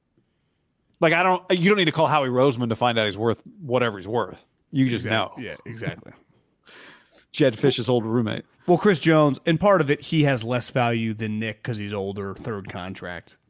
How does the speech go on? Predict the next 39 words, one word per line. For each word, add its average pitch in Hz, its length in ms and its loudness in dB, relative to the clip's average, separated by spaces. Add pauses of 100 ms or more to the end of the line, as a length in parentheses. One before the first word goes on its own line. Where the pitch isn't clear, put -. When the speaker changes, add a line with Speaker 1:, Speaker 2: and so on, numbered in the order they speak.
Speaker 2:
but 143 80 2
he's 123 100 0
still, 104 400 -4 (520)
at 120 120 -4
minimum, 107 480 -6
a 95 60 -8
one 104 540 -10 (120)
and 110 140 -12
two 113 140 -10
twos. 110 540 -12 (760)
I - 40 -12
mean, 110 100 -6
he's 107 300 -12
worth 107 200 -10
a 104 40 -12
lot. 82 320 -12 (600)
Speaker 1:
Wait, 120 160 0
Chris 156 180 0
Jones 135 300 0
a 110 40 0
one 101 180 -4
and 87 100 -12
two 90 120 -10
twos? 85 340 -14 (440)
Speaker 2:
Yeah, - 100 -6 (140)
to 160 100 -2
me, 175 160 4
Chris 156 400 0
would 135 100 0
be 123 140 2
worth 120 320 -2
less 123 240 2
Speaker 1:
Yeah. 104 80 -8
Speaker 2:
than 107 240 -4
Nick 113 400 -4
Speaker 1:
Yeah, 147 220 2
Speaker 2:
because 120 100 -2
Speaker 1:
Nick's 113 320 -2
Speaker 2:
of - 40 -20